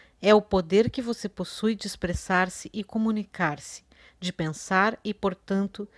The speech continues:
de criar os eventos em sua vida. O segundo compromisso: não leve nada para o lado pessoal.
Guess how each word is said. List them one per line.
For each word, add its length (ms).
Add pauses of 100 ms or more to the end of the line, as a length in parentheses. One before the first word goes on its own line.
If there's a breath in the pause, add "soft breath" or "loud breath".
(160 soft breath)
de 160
criar 340
os 160
eventos 560
em 80
sua 320
vida. 480 (800 soft breath)
O 120
segundo 500
compromisso: 840 (340 soft breath)
não 160
leve 300
nada 480
para 240
o 20
lado 260
pessoal. 680